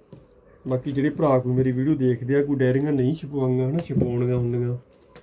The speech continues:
ਕਿਉਂਕਿ ਹਰ ਕੋਈ ਬੰਦਾ ਚਾਹੁੰਦਾ ਮੇਰਾ ਕੰਮ ਅੱਗੇ ਤਰੱਕੀ ਕਰੇ। ਭਾਵੇਂ ਕੋਈ ਮੇਰੀ ਭੈਣ ਚਾਹੁੰਦੀ ਹੈ ਡਾਇਰੀਆਂ ਵਗੈਰਾ ਬਣਵਾਉਣ ਨੂੰ, ਉਹ ਦੀਵਾਲੀ ਤੋਂ ਬਾਅਦ ਮੇਰੇ ਨਾਲ ਸੰਪਰਕ ਕਰ ਲਿਓ, ਠੀਕ ਆ। ਕਿੰਨਾ ਰੇਟ ਆ, ਕਿੱਥੋਂ ਬਣਦੀਆਂ, ਉਹ ਤੁਸੀਂ ਦੀਵਾਲੀ ਤੋਂ ਬਾਅਦ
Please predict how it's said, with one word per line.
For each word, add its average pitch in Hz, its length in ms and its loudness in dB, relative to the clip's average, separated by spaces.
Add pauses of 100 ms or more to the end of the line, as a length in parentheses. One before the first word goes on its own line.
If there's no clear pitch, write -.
ਕਿਉਂਕਿ 139 180 -6
ਹਰ 143 160 0
ਕੋਈ 156 160 -2
ਬੰਦਾ 147 220 0
ਚਾਹੁੰਦਾ 139 260 -2
ਮੇਰਾ 143 200 0
ਕੰਮ 123 280 -2
ਅੱਗੇ 120 160 -4
ਤਰੱਕੀ 123 360 -4
ਕਰੇ। 117 200 -6 (520)
ਭਾਵੇਂ 139 220 0
ਕੋਈ 135 140 -4
ਮੇਰੀ 135 140 0
ਭੈਣ 131 260 0 (120)
ਚਾਹੁੰਦੀ 135 260 -2
ਹੈ 151 60 -2
ਡਾਇਰੀਆਂ 135 340 0
ਵਗੈਰਾ 135 300 0
ਬਣਵਾਉਣ 117 400 -4
ਨੂੰ, 160 160 -4
ਉਹ 160 120 -4
ਦੀਵਾਲੀ 131 260 2
ਤੋਂ 127 160 -2
ਬਾਅਦ 127 180 -2
ਮੇਰੇ 135 180 -2
ਨਾਲ 120 140 -6
ਸੰਪਰਕ 131 440 -8
ਕਰ 117 180 -6
ਲਿਓ, 101 140 -12 (880)
ਠੀਕ 143 160 -8
ਆ। 165 60 -4 (420)
ਕਿੰਨਾ 139 280 2
ਰੇਟ 123 240 0
ਆ, 135 80 -2
ਕਿੱਥੋਂ 131 340 -2
ਬਣਦੀਆਂ, 131 400 0 (140)
ਉਹ 143 120 -6
ਤੁਸੀਂ 139 320 -6
ਦੀਵਾਲੀ 117 280 -2
ਤੋਂ 113 160 -8
ਬਾਅਦ 139 220 -2